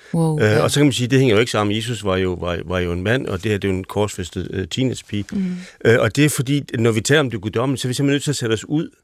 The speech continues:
Speaker 2: over kønnet. Men samtidig
Speaker 3: Mm.
Speaker 2: er vi også lidt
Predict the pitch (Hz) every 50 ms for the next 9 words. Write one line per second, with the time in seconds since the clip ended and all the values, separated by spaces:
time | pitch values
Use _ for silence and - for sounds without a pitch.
0 | _ _ - - 120 117 110 101 - - 139 139 127 104 - - - - - -
1 | - 117 - 135 135 147 160 - - 135 127 135 - - 190 185 175 170 175 -
2 | _ _ _ _ _ _ - 131 131 131 143 139 - 156 135